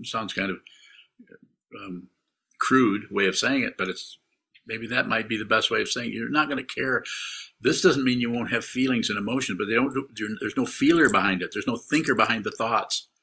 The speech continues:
There's just thoughts, and they're crazy,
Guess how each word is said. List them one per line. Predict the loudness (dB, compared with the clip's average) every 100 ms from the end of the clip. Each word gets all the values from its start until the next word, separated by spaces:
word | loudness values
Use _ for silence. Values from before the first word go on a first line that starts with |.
| _ _ _ _ _ _ -6
There's | -4 2
just | 4 6 4
thoughts, | 4 4 2 0 -4 _ _ _ _ _ _
and | -4
they're | -2 -2 -8 _ _
crazy, | 2 4 4 2 0 -2